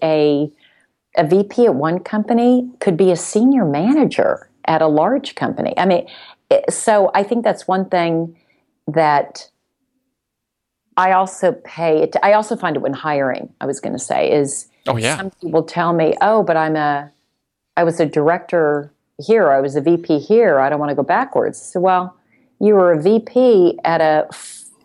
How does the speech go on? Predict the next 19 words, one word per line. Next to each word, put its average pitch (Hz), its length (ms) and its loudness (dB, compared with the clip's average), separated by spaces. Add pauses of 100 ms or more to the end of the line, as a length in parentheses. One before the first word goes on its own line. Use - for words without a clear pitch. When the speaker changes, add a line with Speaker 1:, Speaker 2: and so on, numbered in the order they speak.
(240)
Speaker 1:
six-person 185 1040 -2
startup, - 800 -2 (560)
and 180 160 0
now 180 140 0
you're 196 180 2
going 170 260 0
to 160 120 -4
a 151 40 0
three 254 320 0
hundred 190 240 0
person 156 320 -4
company, 139 600 -4 (840)
you're 240 160 4
not 285 260 0
gonna 254 100 0
be 196 140 2
a 190 40 2
V 202 140 0
P. - 460 -2